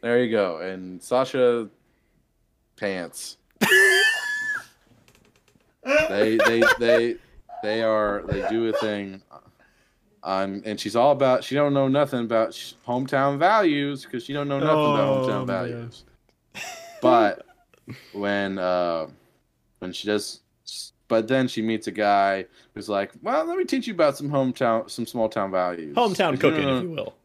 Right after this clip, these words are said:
Speaker 1: honestly, "and you don't know nothing about that, so I'm gonna tell you everything."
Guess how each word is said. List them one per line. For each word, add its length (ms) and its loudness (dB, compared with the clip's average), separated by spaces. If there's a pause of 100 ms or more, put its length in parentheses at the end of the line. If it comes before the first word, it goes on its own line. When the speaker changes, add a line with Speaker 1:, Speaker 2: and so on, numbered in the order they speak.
(520)
Speaker 1:
honestly, 600 -2 (160)
"and 160 0
you 160 4
don't 180 4
know 120 4
nothing 440 0
about 360 -4
that, 440 0
so 360 -2
I'm 120 0
gonna 80 -2
tell 260 0
you 120 2
everything." 480 -2